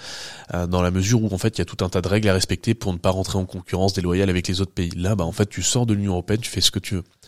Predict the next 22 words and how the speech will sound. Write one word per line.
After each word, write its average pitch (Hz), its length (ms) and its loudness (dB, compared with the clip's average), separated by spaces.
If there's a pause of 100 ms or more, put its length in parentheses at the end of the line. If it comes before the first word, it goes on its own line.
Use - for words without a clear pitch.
(120)
Tu - 80 -16
peux - 140 -2
casser - 260 0
les 90 100 0
prix 107 160 2
sur 101 200 0
certains 95 260 -2
trucs, 92 220 -8
tu - 100 -16
vois. - 100 -12 (760)
Euh, 73 260 -6
ne 95 140 -4
serait-ce 113 180 4
que - 80 -2
sur - 180 -4
ton 92 140 -6
agriculture, 87 540 -4
tu - 80 -10
peux - 100 -2
redevenir 92 340 0
très - 140 -8
compétitif. - 680 -8